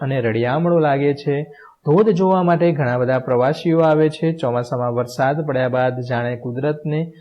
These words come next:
મન ભરીને પોતાની સુંદરતા વેરી હોય તે જોવાનો આનંદ ખૂબ જ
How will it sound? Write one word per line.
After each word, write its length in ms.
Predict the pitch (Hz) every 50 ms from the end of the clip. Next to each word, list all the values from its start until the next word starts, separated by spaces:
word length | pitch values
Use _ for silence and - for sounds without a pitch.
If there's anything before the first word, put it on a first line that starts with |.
| - _ _ _ -
મન 220 | 143 156 196 214
ભરીને 420 | 214 185 180 160 165 175 175 185 185
પોતાની 540 | 170 170 147 143 139 - 156 156 156 170
સુંદરતા 680 | 165 170 - 131 127 127 135 151 160 165 151 165 156 147
વેરી 340 | 127 123 120 123 127 127
હોય 320 | 131 110 120 135 147 135 113 - - - - _ _ _ _ _
તે 160 | 156 156 160
જોવાનો 460 | 139 127 127 120 120 120 123 120 120
આનંદ 380 | 120 113 117 123 151 151 127 113
ખૂબ 320 | - - - 120 123 151
જ 120 | 190 196